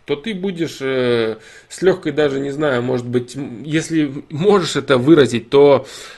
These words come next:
э, имеется в виду, если это безопасно для тебя в данном случае, это можно, а, с открытой насмешкой выражать.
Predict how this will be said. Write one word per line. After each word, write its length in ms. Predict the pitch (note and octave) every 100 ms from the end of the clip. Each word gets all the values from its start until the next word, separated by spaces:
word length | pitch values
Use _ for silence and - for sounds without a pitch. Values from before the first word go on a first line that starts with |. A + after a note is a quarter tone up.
| C3+
э, 180 | B2 B2
имеется 320 | C#3+ C3+ C3+
в 40 |
виду, 120 | C3 C3
если 360 | A#2+ A#2+ B2+
это 180 | A#2+ C3
безопасно 680 | A#2 B2+ C#3+ - F3+ F3 D#3+
для 120 | A#2+
тебя 240 | B2 B2
в 60 | A#2+
данном 280 | B2 A#2+ A#2
случае, 380 | B2 B2 A2+ A#2+
это 100 | D#3
можно, 360 | D#3+ C#3+ B2+
а, 60 | B2+
с 100 | -
открытой 420 | D3 E3 D#3+ C3+
насмешкой 600 | B2 A#2+ A#2 A2 - - _ _ _ _ _ _ _ -
выражать. 640 | A#2 C3 B2+ A#2+ A2+ -